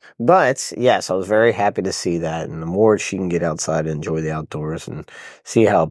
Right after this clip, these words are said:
beneficial, you know, nature can be to us and we can be to it, hopefully. Well, we'll translate for her love and appreciation for it. So that's what I was pumped about. And hopefully you guys are pumped for this episode. If you liked it, if you learned a little something, please let us know by, uh, leaving a rating review or sending us a D M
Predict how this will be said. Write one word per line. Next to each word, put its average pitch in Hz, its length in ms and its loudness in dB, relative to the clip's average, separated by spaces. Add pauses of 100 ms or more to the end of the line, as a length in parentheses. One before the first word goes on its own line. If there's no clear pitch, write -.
beneficial, 92 680 2 (380)
you 82 120 -6
know, 78 320 -8
nature 82 380 -2
can 76 240 -8
be 76 160 -4
to - 180 -4
us - 540 2 (100)
and 80 180 -4
we 85 120 0
can 92 120 -6
be 82 160 0
to - 140 -6
it, 90 540 0
hopefully. 80 480 0
Well, 95 280 2 (240)
we'll 87 120 0
translate 87 540 0
for 73 280 -6 (680)
her 101 180 4
love 80 240 0
and 73 80 -8
appreciation - 580 -10
for - 160 -14 (100)
it. - 160 -20
So 135 280 2 (560)
that's 143 180 4
what 175 60 6
I 165 40 6
was 147 80 2
pumped 151 260 2
about. 143 380 2 (140)
And 98 220 -4
hopefully 139 320 2
you 139 80 6
guys 131 120 4
are 113 60 -6
pumped 123 320 -2
for - 160 -6
this 101 180 -4
episode. 101 680 -4
If 135 140 0
you 143 120 4
liked 123 260 4
it, 117 120 4
if 95 180 -4
you 117 160 0
learned 123 280 2
a 120 40 0
little 104 180 2
something, 92 400 -2
please 127 300 0
let 95 120 2
us 92 140 -10
know 95 280 -4
by, 85 380 -6
uh, 82 180 -6
leaving 90 260 -6
a 82 60 -6
rating 143 300 2
review 123 360 2
or 110 320 4
sending 104 320 -2
us 104 160 -2
a 92 40 -8
D 120 220 -2
M 190 240 2